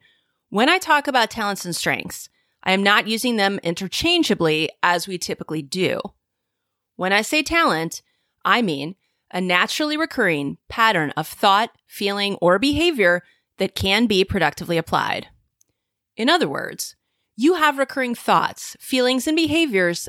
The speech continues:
that automatically show up for you without any effort on your part,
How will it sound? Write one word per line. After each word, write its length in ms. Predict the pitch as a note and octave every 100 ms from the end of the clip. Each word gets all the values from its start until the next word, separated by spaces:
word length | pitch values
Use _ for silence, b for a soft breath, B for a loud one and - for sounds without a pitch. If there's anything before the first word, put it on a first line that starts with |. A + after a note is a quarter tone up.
| -
that 220 | F3+ F3
automatically 580 | F3 F3+ A#3 A#3+ C4+ E4
show 260 | D4+ F4+ D#4+
up 180 | G#3 -
for 120 | G#3+
you 380 | F3 E3 E3 E3+ b b
without 300 | - F#3+ E3+ -
any 220 | E3 A3+
effort 280 | F#3+ - F3+
on 140 | D#3+
your 80 | D#3+
part, 440 | - - C#4+ G3+